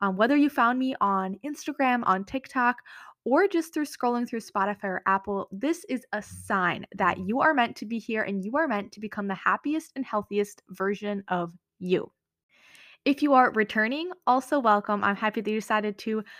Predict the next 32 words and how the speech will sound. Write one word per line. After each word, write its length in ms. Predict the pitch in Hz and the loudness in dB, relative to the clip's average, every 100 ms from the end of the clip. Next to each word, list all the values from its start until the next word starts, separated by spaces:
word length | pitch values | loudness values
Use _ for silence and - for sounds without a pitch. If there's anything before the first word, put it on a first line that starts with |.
| - | -10
come 240 | - 226 208 | -2 0 6
back 380 | 302 269 - - | 8 8 4 -4
and 220 | 202 202 - | -8 -6 -6
listen 400 | 208 208 226 214 | -8 -8 -10 -12
to 100 | - | -8
my 120 | 202 | -6
episodes 440 | - - - 190 185 | -4 -6 -8 -8 -6
again. 400 | 196 214 214 208 | -6 -2 -2 -2
I'm 180 | 185 185 | -4 -4
so 140 | - | -6
happy 340 | 196 185 - 190 | -4 -4 -4 -6
for 200 | - 185 | -2 -2
all 100 | 180 | -2
of 80 | |
your 120 | 190 190 | -6 -14
support 500 | - 196 233 233 - 190 | -14 -8 -6 -6 -8 -8
and 240 | 180 175 - | -6 -8 -12
love. 320 | 196 151 - - _ _ _ _ _ _ _ - - - - | -10 -6 -6 -10 _ _ _ _ _ _ _ -20 -20 -10 -6
Before 260 | 277 320 | 6 8
I 40 | 320 | 8
get 120 | 311 | 4
into 180 | 262 262 | -2 0
the 140 | 262 | 0
episode, 520 | 233 285 294 285 285 - | 0 0 -2 -2 -2 -2
I 160 | 214 | -2
just 240 | 220 233 - | -2 -8 -6
want 340 | 196 196 - | -4 -4 -8
to 300 | - 208 196 - 196 | -12 -4 -4 -4 -6
give 160 | 185 | -6
you 160 | 185 185 - | -4 -4 -4
a 120 | 185 | -6
quick 460 | - - 143 - | -6 -4 -4 -6